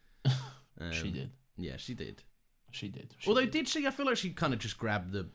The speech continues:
Speaker 2: whatever the wrap was.
Speaker 1: Oh, that's enough.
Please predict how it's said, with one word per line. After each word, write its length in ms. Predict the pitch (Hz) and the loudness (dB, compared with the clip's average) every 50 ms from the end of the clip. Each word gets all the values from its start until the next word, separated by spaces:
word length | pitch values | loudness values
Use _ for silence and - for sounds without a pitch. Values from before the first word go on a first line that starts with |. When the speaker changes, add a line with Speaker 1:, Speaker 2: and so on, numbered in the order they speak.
| - - _ _ _ _ _ _ - _ _ - | -14 -20 _ _ _ _ _ _ -20 _ _ -8
Speaker 2:
whatever 300 | 113 113 107 92 104 101 | -4 -2 -2 0 -2 -2
the 120 | 92 95 | -4 -4
wrap 320 | 85 98 101 92 - - - - | -2 -2 -2 -2 -4 -6 -10 -10
was. 380 | 80 78 69 71 - - - - _ _ _ _ _ _ _ _ _ _ _ _ _ _ _ _ _ _ _ _ - | -8 -8 -8 -8 -10 -12 -14 -16 _ _ _ _ _ _ _ _ _ _ _ _ _ _ _ _ _ _ _ _ 0
Speaker 1:
Oh, 120 | - 127 101 | 2 4 4
that's 160 | 95 - - | 4 2 -2
enough. 280 | 69 - - - - | -4 -6 -8 -10 -12